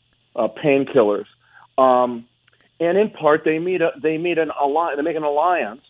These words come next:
Uh, they view the pharmaceutical companies as allies. The al-, the pharmaceutical companies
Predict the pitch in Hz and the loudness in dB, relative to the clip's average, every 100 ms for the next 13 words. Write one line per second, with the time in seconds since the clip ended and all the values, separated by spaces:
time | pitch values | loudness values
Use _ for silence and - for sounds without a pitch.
0 | - _ _ _ _ _ _ _ _ _ | -20 _ _ _ _ _ _ _ _ _
1 | _ _ 117 117 120 127 170 143 147 170 | _ _ 0 2 4 6 4 2 -2 0
2 | 156 139 151 135 185 190 131 135 127 135 | 0 0 0 0 0 -2 -2 -8 -6 -4
3 | 131 123 131 180 185 135 95 _ _ _ | -2 0 2 4 4 2 -2 _ _ _
4 | - 113 120 131 131 127 139 143 139 202 | -4 2 4 4 2 -4 -2 -2 0 2
5 | 202 151 147 143 143 | 2 0 -6 -6 -10